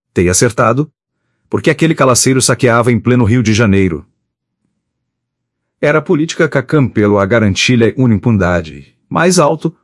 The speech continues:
os protetores de Campelo dando a este mão forte e prestígio. Se o Estado é uma coação organizada, essa coação cessava por abdicação do próprio Estado. Era o ruim de tudo. Onde nos levaria tudo isso?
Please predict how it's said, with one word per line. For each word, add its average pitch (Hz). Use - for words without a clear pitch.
os 139
protetores 131
de 104
Campelo 127
dando 117
a 120
este 120
mão 139
forte 127
e -
prestígio. 107
Se -
o 170
Estado 151
é 131
uma 131
coação 127
organizada, 101
essa -
coação 131
cessava 131
por 117
abdicação 113
do 113
próprio 101
Estado. 78
Era 110
o 98
ruim 104
de 90
tudo. 76
Onde 160
nos 156
levaria 131
tudo 123
isso? -